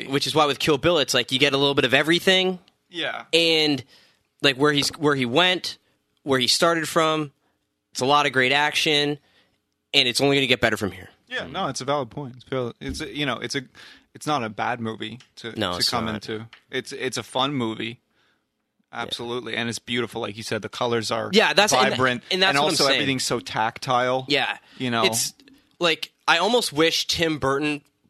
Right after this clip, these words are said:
Speaker 1: pulled a Quentin Tarantino and actually
Speaker 2: Yeah.
Speaker 1: did the fucking movies that he really, really wanted to do.
Speaker 2: Yeah.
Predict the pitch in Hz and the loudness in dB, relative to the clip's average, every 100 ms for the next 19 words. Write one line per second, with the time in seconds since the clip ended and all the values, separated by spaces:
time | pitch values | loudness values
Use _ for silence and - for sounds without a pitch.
0 | _ - 151 147 - 156 147 - 143 135 | _ -4 0 -2 0 0 0 -2 -2 0
1 | - 143 147 151 135 127 107 - 135 131 | -2 -2 0 0 2 2 2 2 2 2
2 | 139 - 135 135 123 131 127 120 110 117 | 0 0 -2 0 -2 0 0 0 0 0
3 | 127 123 127 120 120 113 101 120 143 - | 0 2 0 2 0 0 0 0 0 -2
4 | 113 107 | -4 -2